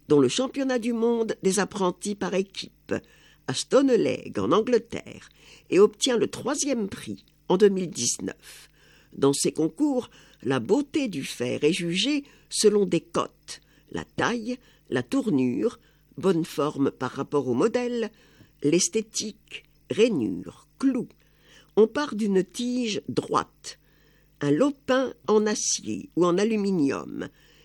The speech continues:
On doit reproduire le même fer que celui de la photographie. Un maréchal ferrant itinérant. Très consciencieux, le jeune entrepreneur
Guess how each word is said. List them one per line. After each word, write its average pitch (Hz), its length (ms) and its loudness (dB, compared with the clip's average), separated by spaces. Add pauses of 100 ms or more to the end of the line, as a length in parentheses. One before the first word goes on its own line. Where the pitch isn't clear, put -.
(160)
On 196 120 8
doit 165 180 2
reproduire 262 580 0
le 170 100 2
même 254 340 2
fer 123 480 -6
que 170 100 -4
celui 196 340 0
de 208 100 2
la 190 100 2
photographie. 156 800 -4 (1300)
Un 127 120 2
maréchal 269 500 0
ferrant 240 540 0 (160)
itinérant. 202 720 2 (840)
Très 302 180 0
consciencieux, 147 920 0
le 139 120 2
jeune 240 220 2
entrepreneur 226 760 0